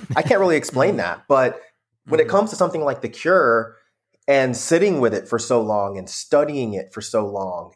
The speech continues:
Speaker 1: and the fact that it actually does affect me as a person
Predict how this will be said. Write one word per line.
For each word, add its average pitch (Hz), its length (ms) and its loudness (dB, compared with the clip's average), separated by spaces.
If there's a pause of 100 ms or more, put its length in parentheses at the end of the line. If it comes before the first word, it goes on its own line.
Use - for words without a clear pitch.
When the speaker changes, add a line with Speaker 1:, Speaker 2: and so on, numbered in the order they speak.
Speaker 1:
and 107 480 -4 (440)
the 127 80 2
fact 147 520 0
that 107 340 2
it 113 220 -4
actually 123 560 -2
does 107 680 0
affect 143 460 -2
me 110 240 -8
as 110 200 2
a 92 60 -8
person 107 600 -4